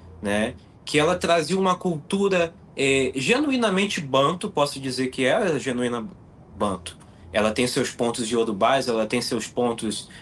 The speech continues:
é, do catolicismo popular, mas ela é um culto banto.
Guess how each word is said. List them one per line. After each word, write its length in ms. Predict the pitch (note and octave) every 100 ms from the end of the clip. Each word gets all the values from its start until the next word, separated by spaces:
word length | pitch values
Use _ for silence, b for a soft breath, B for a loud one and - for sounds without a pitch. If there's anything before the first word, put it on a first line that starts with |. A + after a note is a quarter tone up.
| -
é, 100 | G#2+
do 120 | G#2+
catolicismo 640 | A2+ G#2+ A#2 G#2+ A2+ A2+
popular, 440 | A2 G#2+ G#2+ A2 C3+
mas 200 | D#3+ D3+
ela 180 | D#3 D3+
é 80 |
um 80 | D3+
culto 320 | D3 D#3 D3+
banto. 440 | D3+ C3+ B2+ A2